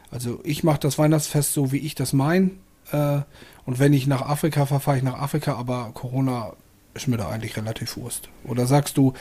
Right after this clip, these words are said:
„Ich geh nicht auf den Weihnachtsmarkt, auch wenn zwei G ist“, oder nimmst du so eine, mm, etwas verringerte Weihnachtsfreude wahr? Erzähl mal.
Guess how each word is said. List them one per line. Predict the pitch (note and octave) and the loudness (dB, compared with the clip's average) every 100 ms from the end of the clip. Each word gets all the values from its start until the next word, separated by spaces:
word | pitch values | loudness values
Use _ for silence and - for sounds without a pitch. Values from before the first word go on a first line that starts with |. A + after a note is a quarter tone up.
| - - - - - | -14 -14 -12 -12 -14
„Ich | B2+ - | -16 0
geh | D3+ | 6
nicht | E3+ D#3+ | 6 4
auf | C#3+ | 2
den | C#3+ C3+ | 2 4
Weihnachtsmarkt, | D3+ D3 - C#3 C3+ | 4 2 0 -2 -2
auch | - - | -6 -2
wenn | D#3 | 0
zwei | - C#3+ C3+ | 0 0 -2
G | C#3 C#3 | 0 -2
ist“, | B2 C3+ - | -2 -4 -6
oder | - A#2+ A#2 A#2 G#2 C#2+ - C2+ - - - | -6 -6 -6 -6 -8 -12 -14 -16 -16 -18 -6
nimmst | B2 E3+ D#3 D#3 | 2 4 4 2
du | C#3+ | 4
so | C3+ | 4
eine, | C#3+ C#3 C3 - _ _ - | 6 6 2 -2 _ _ -16
mm, | A#2+ A2+ A#2 - - - - - - - - | -10 -10 -10 -14 -20 -20 -20 -20 -20 -20 -2
etwas | D3+ D#3 D3 - - | 4 6 6 4 -4
verringerte | - D3+ C3 E3 G3 - D3 | -2 2 4 6 4 2 2
Weihnachtsfreude | C#3 D3 D3+ - - - C3+ B2 | 4 4 4 0 -6 -2 0 0
wahr? | B2 C3 | 0 0
Erzähl | D#3 - B2 | -2 -2 -4
mal. | A2 | -4